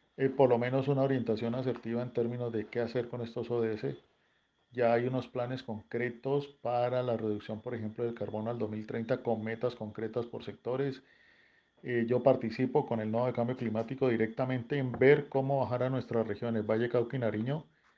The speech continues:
las metas para los diferentes sectores, de manera que esos sectores ya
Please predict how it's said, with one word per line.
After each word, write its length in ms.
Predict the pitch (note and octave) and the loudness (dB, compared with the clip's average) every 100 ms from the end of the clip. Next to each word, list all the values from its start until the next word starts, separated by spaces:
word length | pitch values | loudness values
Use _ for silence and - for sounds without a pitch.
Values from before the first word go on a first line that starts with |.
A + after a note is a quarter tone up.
| _ _ _ | _ _ _
las 200 | A#2+ A2 | 0 0
metas 320 | A2 A#2+ D3 | 2 2 2
para 220 | C#3 B2+ G#2+ | 4 4 4
los 100 | G#2 | 2
diferentes 440 | G#2+ A2 G#2 A#2+ | -2 -2 -4 -6
sectores, 440 | G#2+ - B2 B2 | -6 -4 -2 -2
de 80 | G2+ | -2
manera 320 | G2+ G#2 A2 | -4 -2 -2
que 240 | B2 - A2+ | -2 -2 -4
esos 220 | A2 C3+ | -2 -2
sectores 520 | B2+ - C3 B2+ B2 A#2+ | -4 -6 -2 -2 -2 0
ya 360 | A2+ A#2 A#2+ | 2 2 -2